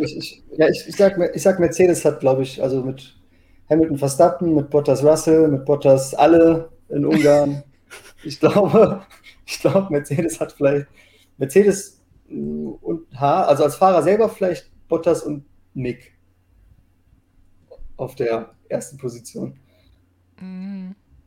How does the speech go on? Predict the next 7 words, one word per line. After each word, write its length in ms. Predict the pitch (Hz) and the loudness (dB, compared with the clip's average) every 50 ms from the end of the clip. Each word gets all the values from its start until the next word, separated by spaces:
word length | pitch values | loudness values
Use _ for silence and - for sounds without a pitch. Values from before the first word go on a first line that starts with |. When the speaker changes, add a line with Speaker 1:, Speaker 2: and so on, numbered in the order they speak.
| _ _ - - - - - - | _ _ -20 -20 -20 -20 -14 -10
Speaker 3:
Ja, 100 | 185 180 | -10 -8
Bottas 500 | - - 214 233 233 247 226 208 208 202 | -6 -4 -4 -4 -2 -4 -4 -4 -6 -12
ist 100 | 202 - | -14 -12
schon 260 | - 202 190 190 180 | -12 -10 -10 -12 -12
gut 240 | - 214 214 - 190 | -14 -14 -12 -10 -10
dabei. 420 | 170 180 - 139 135 135 135 131 _ _ _ _ _ _ _ _ _ _ _ _ _ _ _ _ _ _ _ _ | -10 -8 -6 -8 -8 -8 -10 -16 _ _ _ _ _ _ _ _ _ _ _ _ _ _ _ _ _ _ _ _
Speaker 2:
Ja. 220 | - 92 95 92 | -18 -16 -14 -14